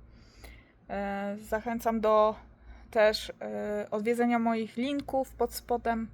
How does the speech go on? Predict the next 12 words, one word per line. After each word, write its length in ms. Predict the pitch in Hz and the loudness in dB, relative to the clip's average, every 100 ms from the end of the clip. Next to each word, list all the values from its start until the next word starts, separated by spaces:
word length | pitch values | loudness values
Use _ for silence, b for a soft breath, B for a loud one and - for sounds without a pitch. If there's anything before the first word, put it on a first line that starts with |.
| - b b b b b b | -14 b b b b b b
żebyście 440 | 220 214 214 - 208 | -10 -8 -8 -8 -6
mogli 300 | 208 208 208 | -4 -4 -6
też 140 | 208 | -6
zobaczyć, 360 | 208 208 208 - | -6 -6 -8 -8
czym 180 | 214 | -4
ja 80 | 208 | -4
się 140 | 202 202 | -4 -4
zajmuję, 440 | 208 208 214 208 | -2 0 -2 -4
co 160 | - 196 | -6 -4
robię, 400 | 202 196 196 190 b b b b b | -4 -2 -6 -6 b b b b b
jak 140 | - 208 | -2 0
pomagam. 680 | - 214 214 202 202 202 | 2 2 2 0 -4 -2